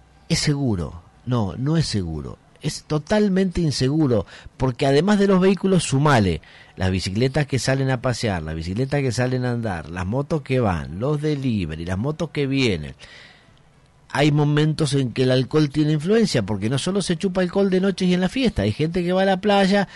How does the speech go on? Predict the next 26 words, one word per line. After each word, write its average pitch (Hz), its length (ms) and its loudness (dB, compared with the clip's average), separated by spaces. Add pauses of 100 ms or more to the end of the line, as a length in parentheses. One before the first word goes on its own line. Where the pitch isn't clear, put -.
(160)
y, 120 200 -6 (180)
eh, 98 480 -2
toma 113 220 -2
cerveza, 147 720 0
toma 107 260 0
vino, 156 500 4
almuerza, 143 840 4 (380)
eh, 113 420 2
cena. 151 720 4 (160)
A 156 140 4
ver, 147 280 6 (880)
vos 202 160 -8
tenés 170 280 -2
que 123 160 -6
tener 139 340 -6
conciencia 110 920 -2 (200)
de 104 220 -8
cómo 156 260 -4
van 143 200 -2
cambiando 104 720 -2 (100)
los 95 220 -6
lugares, 90 600 -6 (960)
y 127 100 -4
desde 117 220 0
Vialidad 127 420 0
Provincial, 120 640 -2